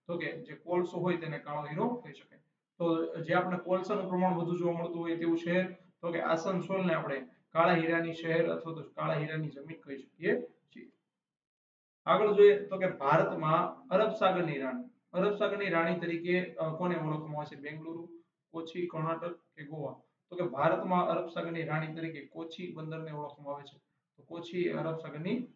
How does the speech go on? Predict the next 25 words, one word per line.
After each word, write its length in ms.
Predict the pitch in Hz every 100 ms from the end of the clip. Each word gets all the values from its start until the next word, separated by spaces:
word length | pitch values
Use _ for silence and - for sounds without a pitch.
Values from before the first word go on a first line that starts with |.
| _ _ -
રાણી 280 | 151 175 180
સ્વરૂપે 280 | 165 160 156
ઓળખવામાં 540 | 147 139 135 135 135
આવે 180 | 143 185
છે. 400 | - - - _ _ _ _ _ _ _ _ _ _ _ _ _ _ _ -
આગળ 220 | 202 226
જોઈએ 140 | 240
ભારતમાં 400 | 160 165 185 208
નવાબોનું 480 | 165 165 185 185 185
શહેર 300 | - 185 185
તરીકે 300 | 175 175 175
કોને 180 | 175 160
ઓળખવામાં 260 | 135 127 -
આવે? 160 | -
કે 160 | - 196
કયા 160 | 208
શહેરને 440 | 185 190 185 185 160
નવાબોનું 480 | 139 170 165 165 160
શહેર 240 | 160 147
કહેવાય? 260 | 135 135 131
નૈનીતાલ, 500 | 151 160 160 165 165 - - _ _ _ _
મદુરાઈ, 440 | 156 175 175 170 156
લખનઉ 460 | - 156 175 180
કે 160 | 175 151
અલ્હાબાદ? 360 | 156 147 135